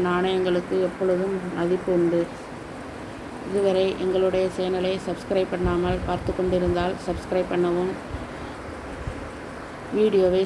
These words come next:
ஸ்கிப் பண்ணாம பார்க்கவும். இந்த வீடியோ பிடிச்சிருந்தால் சப்ஸ்கிரைப் பண்ணுங்க, லைக் பண்ணுங்க, கமெண்ட் பண்ணுங்க, உங்களுக்கு தெரிஞ்சவர்களுக்கெல்லாம் ஷேர் பண்ணுங்க.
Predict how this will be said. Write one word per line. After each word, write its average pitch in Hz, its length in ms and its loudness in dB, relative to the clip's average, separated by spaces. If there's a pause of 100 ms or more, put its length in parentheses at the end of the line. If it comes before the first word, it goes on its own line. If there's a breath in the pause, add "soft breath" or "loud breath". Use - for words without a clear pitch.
ஸ்கிப் - 320 -6
பண்ணாம 185 440 2
பார்க்கவும். 175 500 0 (300)
இந்த 190 140 2 (140)
வீடியோ 190 320 4 (200)
பிடிச்சிருந்தால் 180 680 -2
சப்ஸ்கிரைப் 185 480 -2
பண்ணுங்க, 175 300 2 (800)
லைக் 180 280 2
பண்ணுங்க, 180 320 4 (320)
கமெண்ட் 185 400 0
பண்ணுங்க, 180 320 2 (440)
உங்களுக்கு 185 400 0
தெரிஞ்சவர்களுக்கெல்லாம் 180 1000 0
ஷேர் 180 300 0
பண்ணுங்க. 175 340 -2